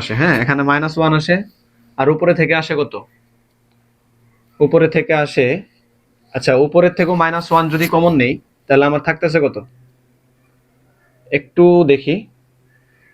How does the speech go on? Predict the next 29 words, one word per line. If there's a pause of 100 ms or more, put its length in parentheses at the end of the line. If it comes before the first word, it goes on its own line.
(100)
এখানে
মাইনাস
সাইন (100)
থাকে
না, (640)
আচ্ছা,
একটু (100)
লিখি
আরেক
লাইন, (320)
মাইনাস
ওয়ান, (960)
আর
উপরে
থাকে
আমার (2250)
আটটা
থেকে (120)
দুইটা
root
টু (180)
বাদ, (120)
তার
মানে (180)
সেভেন (140)
root (120)
টু, (1300)
এখানে
হচ্ছে